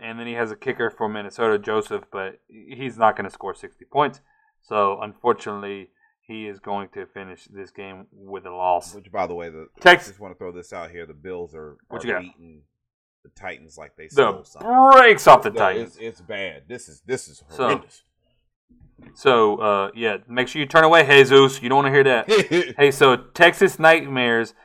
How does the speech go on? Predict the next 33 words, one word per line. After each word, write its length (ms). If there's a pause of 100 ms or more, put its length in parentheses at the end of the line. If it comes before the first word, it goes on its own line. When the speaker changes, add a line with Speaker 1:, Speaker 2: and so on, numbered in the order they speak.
(220)
Speaker 1:
versus, 460
uh, 200
Daddy 260
Fat 340
Sacks 300
here. 280 (520)
That's 220
you. 440 (640)
Hey, 80
man, 380 (520)
Texas 220
Nightmares, 560 (340)
he 540
had 220
the 60
best, 420
uh, 400
he 200
had 160
the 80
best 440 (440)
right 200
now, 480 (580)
the 120
best 480 (440)
overall 380
points 380
in 40
the 60
week. 280
So 140
Speaker 2:
Yeah, 160 (360)
yeah, 100